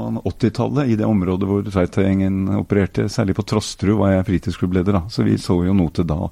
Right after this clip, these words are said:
det da. Og da var det for eksempel, eh, husker jeg, en vietnamesisk basert gjeng, eller det hadde vært sånn den bakgrunnen som kalte seg Red Dragons og sånn i Oslo.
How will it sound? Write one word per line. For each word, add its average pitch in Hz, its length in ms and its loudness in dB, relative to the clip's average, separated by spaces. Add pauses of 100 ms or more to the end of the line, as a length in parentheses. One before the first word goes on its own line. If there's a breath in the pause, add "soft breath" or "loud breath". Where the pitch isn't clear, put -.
(240 loud breath)
det 87 180 4
da. 87 160 2 (680 loud breath)
Og 110 80 2
da 135 120 4
var 123 120 6
det 101 180 4
for 98 140 -2
eksempel, 92 440 0
eh, 92 460 -2 (180 soft breath)
husker 95 280 -2
jeg, 90 160 0
en 92 120 -2
vietnamesisk 92 1000 -2
basert 101 340 -2
gjeng, 123 260 0
eller 107 140 2
det 101 80 2
hadde 98 160 0
vært 95 160 -4
sånn 95 160 -2
den 95 140 0
bakgrunnen 92 400 -2
som 98 180 -4 (120)
kalte 92 280 -4
seg 95 160 2
Red 92 200 0
Dragons 87 580 -4
og 110 100 -6
sånn 113 160 -2
i 110 60 2
Oslo. 131 320 -4